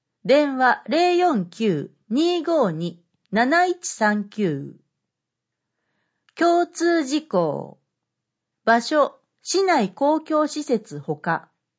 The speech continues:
対象、市内在住、在学の小学四年生から六年生。費用、各千円。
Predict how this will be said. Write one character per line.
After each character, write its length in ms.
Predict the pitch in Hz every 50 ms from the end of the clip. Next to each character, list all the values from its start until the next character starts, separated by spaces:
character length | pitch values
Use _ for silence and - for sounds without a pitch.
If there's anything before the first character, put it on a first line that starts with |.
| _ _ _ _ _ _ _ _
対 260 | - 285 285 294 302
象、 640 | 285 - - 285 269 254 247 240 233 220 214 214 - _ _ _
市 200 | _ - - 349
内 260 | 359 359 339 277 208 180
在 340 | 151 202 214 220 220 214
住、 400 | 180 185 202 208 196 196 196 - -
在 240 | 165 202 226 240 233
学 320 | 233 233 226 220 - 220
の 220 | 208 214 208 202 - _ _ _
小 260 | - - 311 330 330 311
学 320 | 302 302 302 302 302 262
四 140 | 214 208 254
年 220 | 269 320 330 349 339
生 260 | - - 247 202 180
か 140 | 180 170 156
ら 120 | 147 135
六 300 | 143 160 165 170 - 269
年 260 | 262 277 269 240 196
生。 460 | 185 - - 156 143 127 - - - _ _ _ _ _ _ _ _ _ _ _ _ _ _ _ _ _ _ _
費 180 | _ 330 330 330
用、 500 | 330 254 202 175 151 139 131 135 - _ _ _ _ _ _
各 440 | - 330 339 330 330 - 175 - - _
千 480 | - - - 330 330 330 302 247 190 160
円。 260 | 147 131 131 -